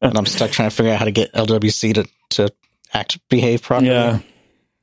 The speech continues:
Speaker 1: It's, it seems to be getting slower. A few times I was cursing it and realized my connection was dropping. My internet connection was dropping. So I had to kind of walk back. But man, there was a few times this week that I was kind of yelling because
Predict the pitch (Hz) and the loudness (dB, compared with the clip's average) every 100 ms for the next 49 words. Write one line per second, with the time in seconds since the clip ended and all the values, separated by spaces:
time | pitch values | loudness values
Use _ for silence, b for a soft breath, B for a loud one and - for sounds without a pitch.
0 | _ _ _ _ _ _ - _ - 165 | _ _ _ _ _ _ -20 _ -2 0
1 | 226 165 - 254 - 202 151 - 143 139 | 0 0 0 0 2 2 2 2 0 0
2 | 80 117 208 220 247 190 151 131 - 180 | 0 0 2 2 2 2 2 0 0 0
3 | - 135 120 117 131 123 117 135 113 - | 2 0 2 2 4 2 2 0 0 2
4 | 117 123 - 104 90 - 104 95 - 90 | 0 2 0 0 0 -2 0 0 -2 -4
5 | 95 _ _ - 107 113 110 92 98 98 | -4 _ _ -2 0 2 0 0 -2 0
6 | 90 90 92 95 - 95 - B B B | -2 0 0 0 -2 -4 -8 B B B
7 | B B 117 104 101 - 98 90 _ _ | B B -2 0 0 -2 -4 -4 _ _
8 | _ _ _ _ 117 101 - 107 98 - | _ _ _ _ 0 0 0 -2 -2 -2
9 | - 110 110 92 - - 123 107 123 117 | 0 2 2 -2 -4 -2 0 0 0 0
10 | 127 110 104 - - _ - 110 - 120 | 0 0 0 -4 -10 _ -2 -2 2 0
11 | 107 101 95 95 - 107 101 107 98 90 | 0 0 0 -2 -2 0 2 2 0 0
12 | 85 - 85 - | -2 -4 -4 -4